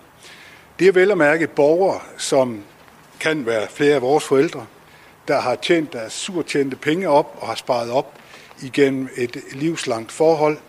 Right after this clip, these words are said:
Noget af pension. Øh,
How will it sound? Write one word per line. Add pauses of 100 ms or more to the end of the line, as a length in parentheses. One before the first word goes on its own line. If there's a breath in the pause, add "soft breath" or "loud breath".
(460 loud breath)
Noget (120)
af
pension. (640 loud breath)
Øh,